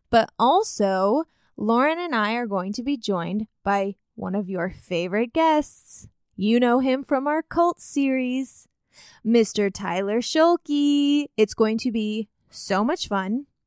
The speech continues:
and that episode, as long as everything <laughs> goes according to plan, should air on December twentieth. Okay,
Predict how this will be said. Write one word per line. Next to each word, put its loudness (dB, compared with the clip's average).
and -4
that 4
episode, 0
as -2
long -2
as -4
everything -2
<laughs> 2
goes 2
according 6
to 2
plan, 0
should 4
air 0
on 0
December -2
twentieth. -8
Okay, 6